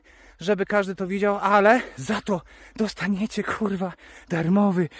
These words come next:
egzemplarz. Książki, kurwa, dostaniecie. Cały jeden. Super, kurwa. To teraz, drogie wydawnictwo, powiedzcie mi proszę, jak ja miałbym, kurwa, napisać recenzję bez tego darmowego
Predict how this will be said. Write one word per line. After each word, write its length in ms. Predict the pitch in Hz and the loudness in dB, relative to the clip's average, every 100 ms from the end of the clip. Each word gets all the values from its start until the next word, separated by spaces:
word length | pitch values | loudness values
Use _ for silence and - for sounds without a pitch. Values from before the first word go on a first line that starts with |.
| - | 0
egzemplarz. 680 | 196 143 202 202 - 143 - - - | 0 4 4 4 2 -2 -4 -12 -4
Książki, 500 | - 247 247 - 196 | 6 8 6 2 -2
kurwa, 320 | 165 151 147 | 0 0 0
dostaniecie. 600 | 143 - 131 117 - - _ _ _ _ _ _ _ _ | -2 -8 -10 -10 -14 -20 _ _ _ _ _ _ _ _
Cały 320 | - 262 269 254 | -6 -2 0 0
jeden. 380 | 254 170 110 - _ _ _ _ _ _ - | 0 -2 -6 -14 _ _ _ _ _ _ -10
Super, 440 | - 269 180 131 | -6 -4 -2 -2
kurwa. 360 | 151 131 117 110 - - | -4 -8 -8 -8 -12 -10
To 100 | 214 | -2
teraz, 220 | 247 254 | 0 0
drogie 360 | 226 220 220 220 | 0 -2 -2 0
wydawnictwo, 540 | 220 202 233 - 190 | 0 2 2 0 -4
powiedzcie 480 | 208 220 247 - 220 | -2 -2 -4 -2 -4
mi 80 | 196 | 0
proszę, 360 | 190 196 202 - - 196 | -2 0 -2 -4 -6 2
jak 200 | 247 254 | 4 4
ja 100 | 262 | 4
miałbym, 280 | 254 233 | 4 2
kurwa, 360 | 233 226 254 233 | 2 2 4 4
napisać 420 | 220 226 226 214 | 2 0 -2 -2
recenzję 520 | 202 202 180 160 196 - - - | -2 0 -2 0 -2 -2 -10 -4
bez 340 | 139 214 - - | 4 6 4 -2
tego 260 | 104 101 | -8 -8
darmowego 580 | 107 107 113 113 110 | -10 -8 -6 -6 -8